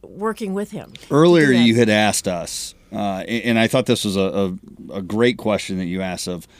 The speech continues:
Speaker 2: "What do I need to know about what people are saying so I can be able to craft a message?"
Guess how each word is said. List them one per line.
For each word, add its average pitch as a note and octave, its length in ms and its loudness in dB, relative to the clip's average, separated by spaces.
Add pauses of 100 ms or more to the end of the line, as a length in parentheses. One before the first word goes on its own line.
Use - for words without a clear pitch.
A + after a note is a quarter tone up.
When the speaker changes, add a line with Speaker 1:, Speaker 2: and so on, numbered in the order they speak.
(400)
Speaker 2:
"What B2+ 320 0
do B2+ 160 2
I A#2+ 160 4
need A#2 220 4
to G#2 80 2
know F#2+ 560 0
about G2 340 0
what G2 240 -4
people G#2 280 0
are F#2+ 120 0
saying F#2 580 -2
so G#2 200 -2
I G2 120 0
can G2 160 -2
be F#2+ 200 -2
able F2+ 160 -4
to F2 80 -8
craft F#2+ 420 -4
a - 40 -6
message?" D2+ 560 -10